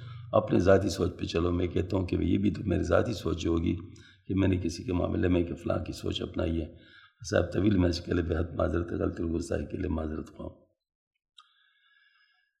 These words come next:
اگرچہ یہ آپ لوگوں کا ایک فیملی problem ہے، ذاتی مسئلہ ہے، لیکن discuss میں اس کو اس لیے کر رہا ہوں تاکہ باقی لوگ بھی اگر اس سے، آ، فائدہ اٹھانا چاہے تو اٹھائیں۔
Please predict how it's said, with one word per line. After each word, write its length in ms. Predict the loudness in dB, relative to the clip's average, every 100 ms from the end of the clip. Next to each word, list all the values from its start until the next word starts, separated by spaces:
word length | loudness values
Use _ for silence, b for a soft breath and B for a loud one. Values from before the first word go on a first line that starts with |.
| _ _ _ _ _ _
اگرچہ 400 | 4 8 8 10
یہ 160 | 10 12
آپ 220 | 10 10
لوگوں 200 | 8 8
کا 420 | 10 12 12 12 8 0 -12 -2 4
ایک 300 | 4 4 0 0 4
فیملی 360 | 8 10 8
problem 560 | 8 8 8 10 8 8
ہے، 180 | 8 6
ذاتی 400 | 6 4 4 4
مسئلہ 360 | 4 2 2
ہے، 340 | 4 4 4 2
لیکن 420 | 2 2 2 2 0 -8 -8 -4
discuss 460 | -4 -2 -2 0 0
میں 140 | 2
اس 100 | 0
کو 140 | 0 0
اس 200 | 0 0
لیے 140 | -2
کر 180 | 0 -2
رہا 160 | 2
ہوں 260 | 2 2 0
تاکہ 320 | -2 -2 -4
باقی 480 | -2 -2 -2 0 0
لوگ 320 | 0 -2 -2
بھی 200 | -2 -2 -2
اگر 200 | -4 -4
اس 200 | -4 -4
سے، 420 | -2 -2 -6 -14 -20 _ _ _ _ _ _
آ، 540 | -6 -2 0 0 0 -2
فائدہ 360 | -4 -4 0
اٹھانا 360 | -2 -2 -4 -4
چاہے 260 | -2 -2 -2
تو 140 | -6
اٹھائیں۔ 460 | -4 0 2 0